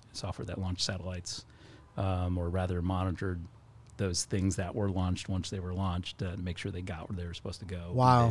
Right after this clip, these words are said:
Speaker 1: be they, be they missiles or satellites. Um, seeing that and seeing how slow the government moved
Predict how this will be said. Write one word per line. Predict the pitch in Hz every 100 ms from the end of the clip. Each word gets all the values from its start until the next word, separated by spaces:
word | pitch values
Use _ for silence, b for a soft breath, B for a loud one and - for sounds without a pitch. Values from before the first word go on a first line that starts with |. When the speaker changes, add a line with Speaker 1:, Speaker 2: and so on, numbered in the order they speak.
| -
Speaker 1:
be |
they, | 101
be | 87
they |
missiles | 90 87 92
or | 82
satellites. | - 92 87 87 - b b b b b -
Um, | 98 92 87 85 - - - - - - - - - -
seeing | - - 135 117 104
that | 104 113
and | 107
seeing | - 117 98
how | 90
slow | - - - 98 101 101 104
the |
government | 101 95 104 113 -
moved | 101 98 107 120